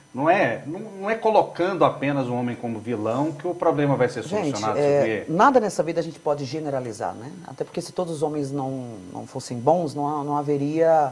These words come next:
Speaker 2: famílias, né, nesse país. E, infelizmente, o percentual, o pessoal falou, "Ah, Silvia, você acha que é o machismo?" Não, não acredito que seja somente o machismo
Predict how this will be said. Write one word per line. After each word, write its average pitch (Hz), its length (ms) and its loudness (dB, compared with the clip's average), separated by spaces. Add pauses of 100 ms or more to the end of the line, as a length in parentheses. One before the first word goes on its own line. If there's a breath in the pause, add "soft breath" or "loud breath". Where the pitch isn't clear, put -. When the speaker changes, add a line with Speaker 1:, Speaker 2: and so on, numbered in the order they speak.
Speaker 2:
famílias, 135 580 0
né, 160 200 -8 (180)
nesse 135 220 -10
país. 120 500 -10 (640 loud breath)
E, 170 1000 -2 (460)
infelizmente, 180 880 4
o 143 40 -10
percentual, 160 720 8
o - 100 -2
pessoal 180 240 0
falou, 202 180 0
"Ah, 196 60 -2
Silvia, 226 200 0
você 220 200 0
acha 220 160 2
que - 80 -6
é 185 40 4
o 170 40 -2
machismo?" 160 640 -4
Não, 156 260 -2
não 147 140 -4
acredito 151 360 -6
que - 80 -8
seja 147 440 -2
somente 135 320 -6
o 139 40 -4
machismo 160 640 -4